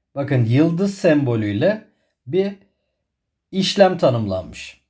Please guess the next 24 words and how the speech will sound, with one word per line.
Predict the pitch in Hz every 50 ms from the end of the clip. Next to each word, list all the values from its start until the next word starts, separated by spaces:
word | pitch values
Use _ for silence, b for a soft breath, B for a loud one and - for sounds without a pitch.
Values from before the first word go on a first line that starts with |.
| _ _ _ _ 165
Bu | 196 208
işlem | 208 196 - 214 196 190 196
neymiş? | 190 160 123 107 117 175 196 - - _ _ _ _ _ _ -
A'nın | 123 131 139 156 165 185 220 226
farklı | 220 - - 165 165 165 170 - 226
asal | 185 180 185 175 - 220 226 233 226
çarpanlarının | 220 - 202 170 160 147 - 156 143 143 135 139 147 180 240 240 -
toplamı | - - 180 160 - 165 175 170 175 151
demekmiş. | 143 123 104 85 85 - _ - - - - - - _ _ _ _ _ _ _ _ _ _ _ _ _ _ _ _ _ _ _
Bana | 160 175 185 214 226
bir | 240 226
tane | 220 214 202 202
de | 214
örnek | 208 190 180 185 202 214 208 202
vermiş. | 139 110 92 92 113 160 151 - - _ _ _ _ _ _ _ _ _ -
On | 147 170 220
sekizin | 226 - 220 190 165 147 143 131
farklı | 123 - 143 151 151 151 - 220
asal | 208 190 175 - 214 214 202
çarpanlarının | - - 180 170 165 170 156 147 139 131 127 120 120 117
toplamı | 113 - 165 165 - 151 143 123 113 104 87 - - _ _ _ _ _ _ _ _ _ _ _ _ -
iki | 196 226 220 - 196
artı | 160 147 139 120 - -
üçten | - 190 196 196 - - - 151 180 208 226 226 -